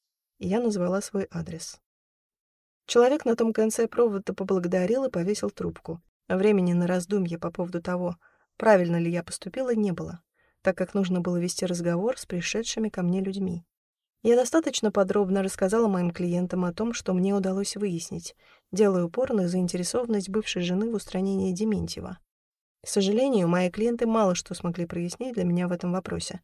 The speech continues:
так как Борисюк практически с ней не общался, а Маркелова так и вовсе не была знакома. Парочка провела у меня ровно полтора часа, за это время была распита бутылка вина,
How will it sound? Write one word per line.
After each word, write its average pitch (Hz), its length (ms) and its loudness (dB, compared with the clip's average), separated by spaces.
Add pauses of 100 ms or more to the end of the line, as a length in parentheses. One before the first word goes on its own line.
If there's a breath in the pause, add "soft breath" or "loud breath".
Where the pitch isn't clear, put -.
так 220 160 4
как 196 160 -2
Борисюк 226 340 0
практически - 640 -4
с - 100 -6
ней 220 100 2
не 208 120 2
общался, - 500 -8 (240)
а - 80 -4
Маркелова 196 500 0
так - 220 -6
и 220 40 0
вовсе 165 340 -2
не 160 80 -6
была 160 220 -6
знакома. 170 500 -6 (920)
Парочка 285 340 4
провела 233 420 6
у 226 60 4
меня 208 240 4
ровно 202 280 2
полтора 180 360 -2
часа, 254 460 -4 (260)
за 208 220 0
это 208 220 4
время 196 200 2
была 180 200 0
распита 185 400 -2
бутылка 185 360 -4
вина, 208 360 -2